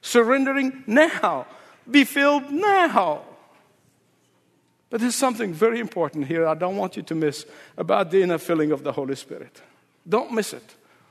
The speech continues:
The inner filling of the Holy Spirit, some of the old timers used to say, "Well, you know, the inner filling of the Holy Spirit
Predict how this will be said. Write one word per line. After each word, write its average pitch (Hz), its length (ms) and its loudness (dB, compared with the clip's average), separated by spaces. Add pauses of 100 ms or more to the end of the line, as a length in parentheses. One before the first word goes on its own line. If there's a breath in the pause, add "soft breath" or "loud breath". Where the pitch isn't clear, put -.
(840 soft breath)
The 202 180 -2
inner 349 200 2
filling 240 360 0
of 180 120 -2
the 170 80 0
Holy 165 200 2
Spirit, 143 340 -4
some 247 160 -2
of 214 60 -6
the 196 80 2
old 185 200 0
timers 151 420 0
used 156 220 -6
to 139 80 -10
say, 147 260 -4
"Well, 139 240 -2
you 127 140 -8
know, 131 120 -8
the 127 140 -6
inner 254 140 0
filling 196 260 -4
of 156 100 0
the 135 100 -2
Holy 156 160 0
Spirit 147 400 -2